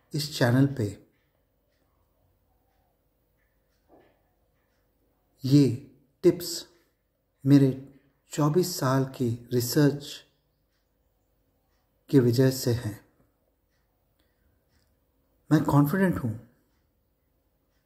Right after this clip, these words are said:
मैं गारंटी दे सकता हूं कि अगर आप ये टिप्स फॉलो करेंगे तो आपके जीवन में अनेक बदलाव होंगे।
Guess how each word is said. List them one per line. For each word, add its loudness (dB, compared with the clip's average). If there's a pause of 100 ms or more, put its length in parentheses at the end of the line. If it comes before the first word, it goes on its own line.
(760)
मैं 4
गारंटी 4
दे 2
सकता -8
हूं -4 (680)
कि -2 (240)
अगर 2
आप 0
ये 2
टिप्स -6
फॉलो 0
करेंगे 0 (1080)
तो 0 (220)
आपके -2 (600)
जीवन 4
में 0 (120)
अनेक 0
बदलाव -4
होंगे। -12